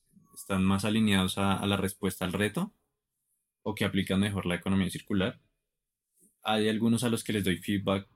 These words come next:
eh, directamente, como, o sea, como a los que no incluyo, les doy feedback diciéndoles como, "No, esto no, porque esto y esto, o deberías hacer esto, o porque, ¿por qué te parece que esto es circular?".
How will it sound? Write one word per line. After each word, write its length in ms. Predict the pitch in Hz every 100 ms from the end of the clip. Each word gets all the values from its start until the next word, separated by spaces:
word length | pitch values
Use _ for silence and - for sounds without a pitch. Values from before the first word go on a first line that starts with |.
| -
eh, 180 | 90 90
directamente, 680 | 95 92 - 90 90 92
como, 480 | 87 95 - - - -
o 80 | 101
sea, 200 | 110 101
como 260 | 104 98
a 80 | 104
los 160 | 104 -
que 100 | 98
no 460 | 107 117 123 - _ _ _
incluyo, 540 | 120 120 123 123 170 - _ _
les 160 | - 101
doy 120 | 98
feedback 420 | 98 101 92 98
diciéndoles 480 | 104 101 95 90 92
como, 360 | - 101 92 - -
"No, 240 | 107 107
esto 240 | 101 - 98
no, 320 | 101 101 104
porque 460 | 98 - 104 92 -
esto 240 | - -
y 140 | 90 95
esto, 440 | 107 110 - 101
o 140 | 90 92
deberías 320 | 90 87 92
hacer 220 | 92 92
esto, 320 | 98 98 98
o 80 | 95
porque, 420 | 95 - 92 - -
¿por 120 | 92
qué 120 | -
te 80 | 90
parece 300 | 92 98 92
que 80 | 98
esto 180 | 98 -
es 60 |
circular?". 640 | - - 104 92 92 98